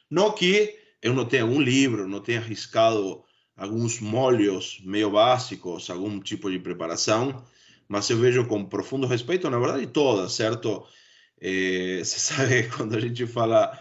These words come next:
que, que tem comidas clássicas, que tanto na Argentina como no Brasil, a gente faz uma reedição,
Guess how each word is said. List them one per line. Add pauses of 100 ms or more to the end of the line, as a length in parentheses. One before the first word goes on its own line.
(520)
que,
que
tem
comidas
clássicas,
que
tanto
na
Argentina
como
no
Brasil,
a
gente (540)
faz
uma
reedição,